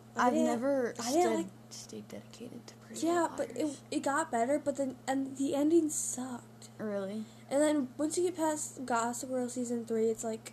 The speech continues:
Speaker 1: not good.
Speaker 2: Yeah, I, I was watching Gossip Girl. I was on, like, season four, and then I never stayed dedicated to it.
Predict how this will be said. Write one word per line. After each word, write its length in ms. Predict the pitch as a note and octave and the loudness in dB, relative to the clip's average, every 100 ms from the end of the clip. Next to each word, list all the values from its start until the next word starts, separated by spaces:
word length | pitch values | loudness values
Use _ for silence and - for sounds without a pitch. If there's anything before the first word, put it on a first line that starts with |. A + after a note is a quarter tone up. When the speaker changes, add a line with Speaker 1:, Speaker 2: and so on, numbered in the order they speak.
| - | -10
Speaker 1:
not 260 | A#3 A3 A3 | -8 -8 -8
good. 240 | - - - - - | -12 -12 -14 -20 -8
Speaker 2:
Yeah, 440 | A#3 A3 G3+ F#3 - - - - | 0 0 0 -4 -8 -12 -10 -2
I, 560 | A#3+ A#3 A3 G#3+ G3 - - - | 0 0 0 -4 -6 -12 -20 -8
I 360 | A3 A#3+ A#3+ A#3 | -2 0 0 0
was 240 | G#3+ A3+ | -2 -2
watching 500 | G#3 G3+ G3+ - G#3+ | -2 -2 -2 -4 -8
Gossip 460 | G3+ G#3 G3+ A#3 G#3+ | -4 -4 -4 -8 -12
Girl. 220 | G#3 G#3 | -4 0
I 160 | G3+ A3 | 2 0
was 160 | G#3+ G#3+ | -2 -4
on, 140 | G3 | -6
like, 120 | G3+ | -8
season 380 | F#3+ A#3 G3 G#3 | -10 -8 -8 -8
four, 380 | F#3+ F#3+ F#3+ G#3 | -8 -6 -2 0
and 180 | G#3 G3+ | -2 -2
then 120 | G3+ | -4
I 100 | G3 | -4
never 300 | G3 F#3+ F#3+ | -6 -6 -8
stayed 340 | G3 - F3+ | -8 -10 -8
dedicated 580 | E3 F3 F#3+ A3+ - - | -8 -8 -8 -10 -8 -6
to 160 | C4 - | -8 -6
it. 140 | - | -6